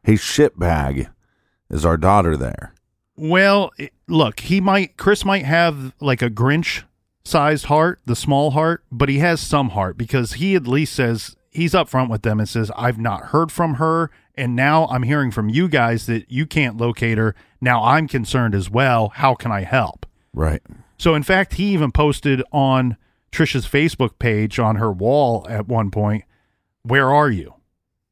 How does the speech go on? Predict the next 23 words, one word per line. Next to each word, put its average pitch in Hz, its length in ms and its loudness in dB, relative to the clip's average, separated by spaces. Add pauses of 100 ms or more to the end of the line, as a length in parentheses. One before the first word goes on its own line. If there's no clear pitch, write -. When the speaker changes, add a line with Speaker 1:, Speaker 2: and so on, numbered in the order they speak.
(340)
Speaker 2:
You 127 140 0
know, 120 120 2
so 156 140 -2
now 165 240 4
everybody's 151 480 2
looking 131 400 2
for 110 580 0
Trish. - 520 -2
Well, 104 360 -2 (720)
maybe 160 260 4
not 147 180 4
Ashley 131 400 0
and 101 100 -2
Doug. 104 440 0
Speaker 1:
I 90 160 2
at 87 80 2
least 92 460 -2 (680)
give 80 220 2
him 76 180 0
credit 67 380 -4
for - 80 -20
doing 65 300 -4
that. 60 280 -10